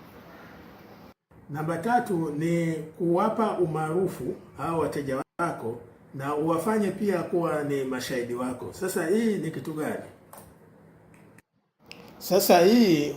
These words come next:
wageuze wateja wako kuwa mabango yako ya matangazo. Hii ni silaha kubwa sana. Acha kutegemea picha za wanamitindo. Ukweli ni huu: watu hawaamini matangazo,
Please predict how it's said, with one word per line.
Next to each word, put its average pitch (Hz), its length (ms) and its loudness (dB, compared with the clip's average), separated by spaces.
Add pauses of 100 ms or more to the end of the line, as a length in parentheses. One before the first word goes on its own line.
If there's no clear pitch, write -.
(120)
wageuze 185 760 4
wateja 156 460 4
wako 165 400 4
kuwa 175 280 4
mabango 160 500 2
yako 165 300 4
ya 123 80 4
matangazo. 113 640 0 (1040)
Hii 220 240 8
ni 190 120 6
silaha 180 380 4
kubwa 170 300 2
sana. 110 380 -2 (840)
Acha 220 360 4
kutegemea 175 580 4
picha 170 520 2
za 135 160 2
wanamitindo. 123 800 0 (1000)
Ukweli 202 420 8
ni 165 140 2
huu: 143 380 2 (640)
watu 214 460 6
hawaamini 165 880 4
matangazo, 127 680 0